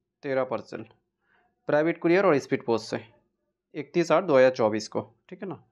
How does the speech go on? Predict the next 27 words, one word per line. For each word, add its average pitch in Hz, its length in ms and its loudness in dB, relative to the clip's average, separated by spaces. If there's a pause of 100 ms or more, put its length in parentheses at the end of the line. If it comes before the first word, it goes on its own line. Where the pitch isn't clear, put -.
(760)
और 135 320 6 (680)
बाकी 160 260 6
जो 185 200 8
होगा 185 220 4
मंडे 156 320 4
का 170 120 4
दिन 147 200 2
ही 156 80 4
डिस्पैच 127 400 2
होगा। 123 280 0 (1080)
और 120 360 -6 (1160)
एग्जीबिशन 180 480 0
के 185 120 4
बारे 175 220 6
में 180 140 2
मैं 175 180 2
तो 175 160 4
अगले 139 400 4
वीडियो 147 280 6
में 147 120 4
अपडेट 127 300 4
दिया 127 200 6
हूँ, 123 240 -2
ठीक 156 160 -6
है 165 60 0
ना। 143 120 0
फिर, 135 320 2